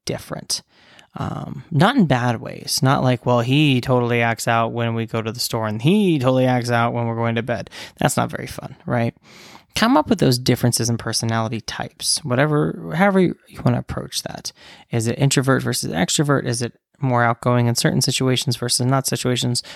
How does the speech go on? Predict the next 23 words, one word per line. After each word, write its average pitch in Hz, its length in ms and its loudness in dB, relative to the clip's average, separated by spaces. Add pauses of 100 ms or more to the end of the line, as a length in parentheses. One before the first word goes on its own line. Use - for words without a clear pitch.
(160)
One's 123 240 2
more 120 140 2
of 113 60 0
a 117 40 0
leader, 147 360 2
one's 117 280 -2
more 117 180 -2
of 113 60 -6
a 120 60 -12
follower, 127 580 0 (380)
uh, 117 280 -4
one's 120 300 0
more 120 220 2
of 113 60 -2
a 117 160 0
critical 185 340 0
thinker, 160 380 4
one's 127 280 2
more 120 160 0
of 120 80 -4
an 123 80 0
abstract 147 400 0
thinker. 127 240 0